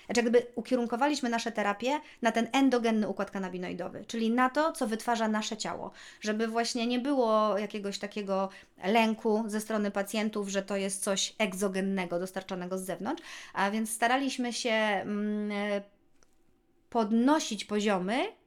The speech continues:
produkowanych przez nasze ciało kanabinoidów. I robiliśmy to w taki sposób, że dostarczaliśmy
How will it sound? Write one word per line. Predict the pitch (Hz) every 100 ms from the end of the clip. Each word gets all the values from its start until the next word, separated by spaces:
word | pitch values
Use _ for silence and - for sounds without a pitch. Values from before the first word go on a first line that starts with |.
| _
produkowanych | - 269 277 285 226 226 220
przez | 220 196
nasze | 202 190 190
ciało | 180 175
kanabinoidów. | 175 175 170 165 - - - - - -
I | 220
robiliśmy | 226 247 269 254 240
to | 240
w |
taki | 254 262
sposób, | - 254 330 262
że | 240
dostarczaliśmy | 240 247 233 277 269 254 240 233